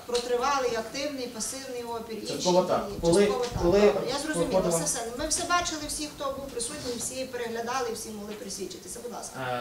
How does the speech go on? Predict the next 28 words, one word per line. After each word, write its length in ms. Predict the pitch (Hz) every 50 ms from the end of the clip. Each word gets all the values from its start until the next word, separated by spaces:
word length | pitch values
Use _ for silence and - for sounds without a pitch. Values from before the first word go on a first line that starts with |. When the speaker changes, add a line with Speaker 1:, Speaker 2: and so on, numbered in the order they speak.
| 120
Speaker 2:
Е, 40 | - -
Speaker 1:
що 100 | - -
ще 160 | - - 226
бажаєте? 300 | 202 185 185 - - - 175
Speaker 2:
також, 420 | - - - 220 220 208 - -
е, 480 | 180 165 160 160 156 156 151 151 147 147 190
після 140 | 202 196 -
того, 240 | - - 214 196
як 180 | 190 190 185 185
я 80 | 190 185
взяв 200 | 175 170 185 180
водія 380 | 165 175 170 170 170 175 170 165
за 140 | 151 165
кейс 180 | 165 175 170 160
правої 420 | - 165 160 160 156 160 160 165
руки, 300 | 165 185 190 - 240 277 285 - - - - - - - - - - - - -
для 120 | - 233
того, 160 | - 180 170
щоб 120 | - - -
супроводити, 680 | - - 160 165 170 160 151 - - - - 135 127 - - - - - - - - -
а, 560 | - 120 127 127 127 127 123 117 127 127 123 120 - - -
до 160 | 156 151 -
службового 400 | - 160 151 147 147 151 143 139
автомобіля, 580 | 139 147 165 170 180 180 185 214 220 214 208 - - -
водій, 460 | 135 156 170 160 165 160 139 131 - -
е, 260 | 123 123 123 123 123 - 147 143
вирвав, 460 | 175 196 202 196 214 214 220 220 - - - - - - - - - -
е, 20 | -